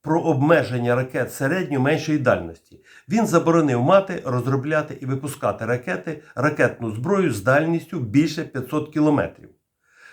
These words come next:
Потім Росія зробила ракети "Іскандер" з дальністю більше шістсот п'ятдесят кілометрів. Вона порушила договір, що підписала, ну, як завжди.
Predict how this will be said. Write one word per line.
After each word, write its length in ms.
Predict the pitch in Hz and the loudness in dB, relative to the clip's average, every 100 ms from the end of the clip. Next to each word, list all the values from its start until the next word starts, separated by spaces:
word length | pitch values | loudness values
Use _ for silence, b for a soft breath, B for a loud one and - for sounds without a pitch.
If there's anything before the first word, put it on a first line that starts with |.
| b | b
Потім 440 | - 190 - 117 104 | 0 0 2 -4 -2
Росія 460 | 131 151 165 127 104 | -2 -2 0 0 0
зробила 500 | 120 139 139 127 117 | 0 2 2 2 2
ракети 500 | 127 131 120 113 - | 0 0 -4 -6 -8
"Іскандер" 760 | 175 135 - 127 110 104 107 143 | -6 -4 0 0 2 0 0 -6
з 100 | 107 | 2
дальністю 520 | 139 135 143 139 147 | 2 2 -2 -6 -8
більше 380 | 127 143 143 143 | -4 -4 -6 -8
шістсот 420 | 160 156 160 139 | -8 -6 -8 -6
п'ятдесят 360 | 151 156 143 | -6 -6 -6
кілометрів. 720 | 151 147 151 147 151 151 - _ | -8 -4 -4 -4 -8 -14 -16 _
Вона 220 | 139 139 | 2 2
порушила 600 | 127 160 208 - 117 104 | 4 2 2 0 -2 -2
договір, 440 | 107 123 101 95 90 | 0 -2 -2 -6 -10
що 180 | - | -14
підписала, 640 | 110 - 127 - 92 82 110 | -12 -10 -10 -8 -8 -8 -6
ну, 60 | 247 | -4
як 200 | 233 127 | -2 -2
завжди. 420 | 131 90 80 | -4 -6 -12